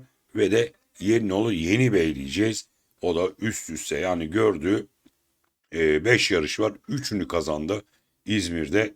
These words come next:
ikisini kumda, bir tanesini çimde kazandı. Yarın kendisinden Muhammed Mirbilgin eşliğinde iyi bir koşu beklentim var. Evet, sıralamamız nasıl oluştu?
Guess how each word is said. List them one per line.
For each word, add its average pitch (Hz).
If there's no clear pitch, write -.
ikisini 80
kumda, 104
bir 120
tanesini 82
çimde 85
kazandı. 80
Yarın 85
kendisinden 87
Muhammed 78
Mirbilgin 82
eşliğinde 78
iyi 90
bir 78
koşu 76
beklentim 80
var. 110
Evet, 107
sıralamamız 101
nasıl 104
oluştu? 76